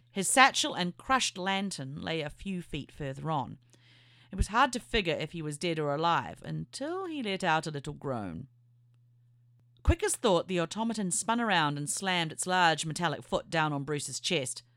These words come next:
The agent let out a grunt, so Eliza knew he was alive, but offered no resistance as the machine wrapped him up tight in what looked like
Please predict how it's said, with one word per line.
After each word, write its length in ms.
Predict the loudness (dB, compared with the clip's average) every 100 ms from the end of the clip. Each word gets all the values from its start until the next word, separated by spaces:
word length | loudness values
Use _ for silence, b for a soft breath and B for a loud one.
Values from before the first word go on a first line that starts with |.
| b b b b b b
The 120 | -2 6
agent 440 | 6 6 4 0
let 180 | 0 2
out 180 | 2 0
a 40 |
grunt, 440 | -4 2 2 2
so 340 | -6 -10 -8 -8
Eliza 360 | -6 -4 -4
knew 140 | -4 -4
he 100 | -6
was 120 | -8
alive, 480 | -4 -2 -2 -4 -14 b b b b
but 140 | 0
offered 320 | 2 2 2 0
no 160 | 2
resistance 640 | 2 0 -2 -4 -8 -8 -4
as 140 | -4
the 60 | -2
machine 400 | 0 0 0 -2
wrapped 360 | 2 2 2 0
him 80 |
up 180 | 0 -2
tight 340 | -2 0 0 -2
in 120 | -8
what 160 | -8 -8
looked 180 | -6
like 200 | -4 -4